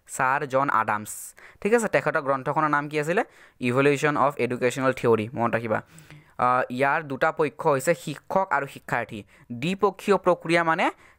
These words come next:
শিক্ষাৰ দ্বিপক্ষীয় প্ৰক্ৰিয়া মানে হৈছে শিক্ষক আৰু শিক্ষাৰ্থী জড়িত হৈ আছে, একদম মনত ৰাখিবা, ঠিক আছে? মনত ৰাখিবা। তোমালোকে গোটেই প্ৰশ্নটো, তোমালোকে, মানে, প-, কুৱেশ্যনটো ধুনীয়াকৈ চাবা, দৰকাৰী প্ৰশ্ন হয়,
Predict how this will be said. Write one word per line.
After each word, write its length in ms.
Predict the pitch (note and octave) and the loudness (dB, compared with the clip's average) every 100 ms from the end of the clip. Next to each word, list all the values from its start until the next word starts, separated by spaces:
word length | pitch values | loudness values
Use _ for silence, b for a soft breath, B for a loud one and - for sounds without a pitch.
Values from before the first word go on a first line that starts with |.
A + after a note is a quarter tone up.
| - | -8
শিক্ষাৰ 380 | D3+ - F#3 F3+ | -8 -2 -4 -4
দ্বিপক্ষীয় 440 | D#3 E3+ E3+ F#3+ | -6 -4 -2 0
প্ৰক্ৰিয়া 360 | F3 E3+ E3+ E3+ | 0 0 2 2
মানে 160 | E3+ | 2
হৈছে 340 | D#3+ D3 A3 D#4+ - - | 2 2 0 0 -4 -6
শিক্ষক 560 | E3 - - F3+ F#3 | -6 -4 0 0 2
আৰু 180 | D3 D#3 | -2 -2
শিক্ষাৰ্থী 580 | D#3 D3+ - D#3+ D3 D3+ | -8 -10 -4 -4 -4 -4
জড়িত 280 | C3+ C3 C3+ | -2 0 2
হৈ 180 | C3 | 2
আছে, 160 | A#2 C3+ | 2 2
একদম 300 | C3 B2+ C#3 | -2 -2 -2
মনত 220 | B2+ B2 | 0 -2
ৰাখিবা, 260 | A#2 B2 A#2 | -2 -2 -2
ঠিক 120 | F3+ | 0
আছে? 240 | A3+ F#3+ A2+ | 0 0 0
মনত 240 | A#2+ A2+ | 0 -2
ৰাখিবা। 220 | A2+ A2+ - B B - | -4 -6 -6 B B -2
তোমালোকে 280 | C#3+ C#3 | 0 0
গোটেই 240 | C3 B2+ D3+ | -2 0 0
প্ৰশ্নটো, 440 | D3 C3 D3+ C3+ | 2 0 0 -4
তোমালোকে, 400 | C3+ C3+ B2+ C#3+ | 0 0 2 0
মানে, 300 | C3 B2+ B2+ | 2 0 0
প-, 200 | B2 - | -2 -6
কুৱেশ্যনটো 540 | A2 C3+ A#2+ C3 B2+ C3+ | -2 0 0 -2 -4 -4
ধুনীয়াকৈ 320 | C3 B2 B2+ | -2 -2 -2
চাবা, 340 | - B2 D#3 | -4 -2 -2
দৰকাৰী 320 | C3 A2+ B2 | -2 -2 -2
প্ৰশ্ন 220 | B2 B2 C3 | -2 -4 -2
হয়, 140 | G3+ | -2